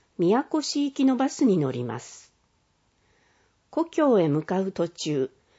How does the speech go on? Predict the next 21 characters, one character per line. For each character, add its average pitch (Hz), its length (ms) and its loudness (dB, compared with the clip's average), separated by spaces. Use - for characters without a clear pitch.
か 277 140 -2
つ - 180 -12
て - 260 -2
家 262 140 0
族 254 340 -2
同 185 240 2
然 254 300 2
だ 247 120 0
っ 269 120 -6
た 139 140 -6
老 170 280 2
婆、 135 240 -10
砂 247 380 0
ば 311 200 2
あ 311 60 4
に 156 160 2
再 156 240 -4
会 165 260 -6
す 160 180 -8
る 156 100 -6
と - 300 -4